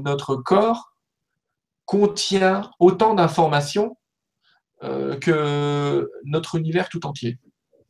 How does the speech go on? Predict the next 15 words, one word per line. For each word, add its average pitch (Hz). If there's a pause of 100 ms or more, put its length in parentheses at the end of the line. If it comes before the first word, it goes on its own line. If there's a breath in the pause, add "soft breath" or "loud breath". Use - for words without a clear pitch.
(140)
Alors, -
c'est 120
une 113
vision 117
holographique 123
des 117
choses, 233
fort -
probablement, 120 (440 loud breath)
une 120
vision 120
qui 123
s'intègre 123
à 113
l'intérieur, 117